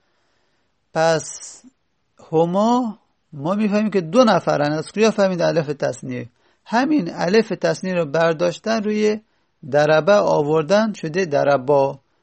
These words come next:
پس دربا شد، این الف می‌شه الف تثنیه و می‌فهمیم که دو نفر، خب، کار انجام دادن. خب، می‌رسیم به همو. در دربو،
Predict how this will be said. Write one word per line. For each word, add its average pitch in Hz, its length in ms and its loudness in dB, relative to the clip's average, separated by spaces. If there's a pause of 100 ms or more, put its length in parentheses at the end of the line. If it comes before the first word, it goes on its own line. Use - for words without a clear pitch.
(100)
پس 139 160 -6
دربا 151 520 2
شد، 226 340 -2 (420)
این 175 220 -8
الف 156 280 -4
می‌شه 165 180 -4
الف 160 160 -2
تثنیه 156 560 -6
و 165 80 -2
می‌فهمیم 165 380 -6
که 160 100 -8
دو 135 200 -6
نفر، 120 420 -4 (880)
خب، 120 220 -10
کار 127 220 -2
انجام 113 380 -6
دادن. 110 420 -8 (2000)
خب، 127 240 -10
می‌رسیم 233 440 2
به 202 100 2
همو. 165 640 -4 (2750)
در 202 200 2
دربو، 214 1000 2